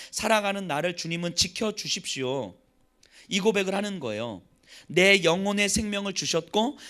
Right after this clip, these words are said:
영혼의 질서로 내 삶을 살게 하시는 분은 하나님이십니다. 그러니까 이 세상 경건하지 않은 나라 질서에 대해서 하나님을 알지 못하는 이 세상 가운데서 나의 변호를 맡아주실 분은 하나님 아닙니까? 그러니까 내가 하나님 말씀 붙들고 살아가고 있는데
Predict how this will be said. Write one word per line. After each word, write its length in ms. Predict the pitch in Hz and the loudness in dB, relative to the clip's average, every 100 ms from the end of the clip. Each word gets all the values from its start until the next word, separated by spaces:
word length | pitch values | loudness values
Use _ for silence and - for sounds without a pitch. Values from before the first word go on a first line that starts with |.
| - | 4
영혼의 400 | 170 185 202 202 | 6 6 4 2
질서로 440 | 196 175 - 185 170 | 2 0 2 0 4
내 200 | 147 175 | 6 6
삶을 340 | - 202 190 | 2 -2 0
살게 320 | 180 208 196 | -2 -2 0
하시는 280 | 180 180 175 | 0 0 -2
분은 160 | 165 170 | -6 -4
하나님이십니다. 880 | 202 190 170 - 139 107 107 107 - - - | -4 -4 -4 -4 -6 -8 -6 -8 -14 -20 -2
그러니까 580 | 185 202 190 214 196 139 - - | 2 4 4 6 6 2 -10 -10
이 300 | 180 220 254 | 0 4 6
세상 380 | 254 220 214 180 | 6 4 4 -2
경건하지 640 | - 180 220 247 240 226 226 | -2 -2 2 2 4 4 2
않은 220 | 196 196 | 0 0
나라 220 | 156 170 | 2 2
질서에 380 | 170 165 196 180 | 0 -6 -6 -4
대해서 400 | 139 127 143 127 - - | -4 -6 -8 -10 -14 -10
하나님을 460 | 269 277 262 262 | -2 0 2 2
알지 260 | 254 170 185 | 2 2 0
못하는 340 | 214 214 208 | -6 -4 -6
이 140 | 190 208 | -4 -6
세상 300 | 240 226 202 | -4 -4 -2
가운데서 580 | 196 175 160 156 190 - - - | -2 -2 -2 -2 -2 -2 -10 -2
나의 380 | 160 196 226 | 2 4 4
변호를 400 | 226 165 196 220 | 2 -2 2 2
맡아주실 540 | 208 143 190 160 160 170 | 2 -2 -4 -6 -8 -8
분은 280 | 170 208 190 - | -6 -8 -8 -16
하나님 360 | - 247 262 247 | -8 -2 -2 0
아닙니까? 720 | 151 175 156 - 127 127 101 _ _ _ - | -2 -4 -10 -10 -8 -8 -10 _ _ _ -2
그러니까 380 | 226 269 247 | 2 2 0
내가 220 | 220 180 202 | 0 0 0
하나님 280 | 240 240 | 0 0
말씀 380 | 202 147 - 226 | 2 2 2 -4
붙들고 380 | 180 - 220 220 | -6 -6 -6 -4
살아가고 460 | 233 240 226 214 220 | -2 0 2 0 0
있는데 480 | 156 160 208 170 | -4 -4 -2 -2